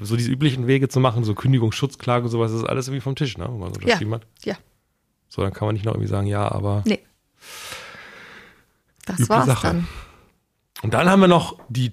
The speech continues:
Speaker 1: Turbo-Lösung, Sprinterklausel.
Speaker 2: Mhm.
Speaker 1: Die kann man auch reinschreiben.
Speaker 2: Die kann
Speaker 1: Was
Speaker 2: man
Speaker 1: ist
Speaker 2: auch
Speaker 1: das?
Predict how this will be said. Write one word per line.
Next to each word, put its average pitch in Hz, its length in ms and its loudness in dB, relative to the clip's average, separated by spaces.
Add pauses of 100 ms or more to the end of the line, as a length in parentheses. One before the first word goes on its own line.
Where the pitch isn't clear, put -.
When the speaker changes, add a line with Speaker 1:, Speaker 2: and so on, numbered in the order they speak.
Speaker 1:
Turbo-Lösung, 101 1900 2 (240)
Sprinterklausel. 87 1120 -4 (100)
Speaker 2:
Mhm. 202 320 2 (640)
Speaker 1:
Die 104 80 -4
kann 139 160 -2
man 151 80 2
auch - 200 -4
reinschreiben. 85 680 -10
Speaker 2:
Die 196 120 -10
kann 220 160 -2
Speaker 1:
Was 196 60 -2
Speaker 2:
man 196 80 -4
Speaker 1:
ist - 60 -6
Speaker 2:
auch - 20 -6
Speaker 1:
das? 165 340 -4